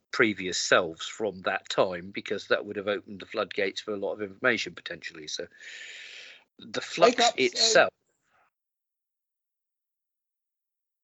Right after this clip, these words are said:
Speaker 1: Yep, I think we've, I think we've,
Speaker 2: She's
Speaker 1: we've
Speaker 2: gone.
Speaker 1: arrived at that point.
Speaker 2: <laughs>
Speaker 1: She's gone. Wait for the snoring.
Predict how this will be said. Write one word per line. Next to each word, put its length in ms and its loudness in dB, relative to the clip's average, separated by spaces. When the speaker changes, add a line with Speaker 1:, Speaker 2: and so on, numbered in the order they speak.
Speaker 1:
Yep, 320 0
I 40 -2
think 220 -6
we've, 180 -6
I 40 -10
think 200 -6
we've, 200 -6
Speaker 2:
She's 160 -10
Speaker 1:
we've 100 -4
Speaker 2:
gone. 180 4
Speaker 1:
arrived 240 0
at 80 -10
that 260 -6
point. 140 -10
Speaker 2:
<laughs> 500 -16
Speaker 1:
She's 160 -12
gone. 180 -10
Wait 200 6
for 60 -2
the 100 -4
snoring. 480 0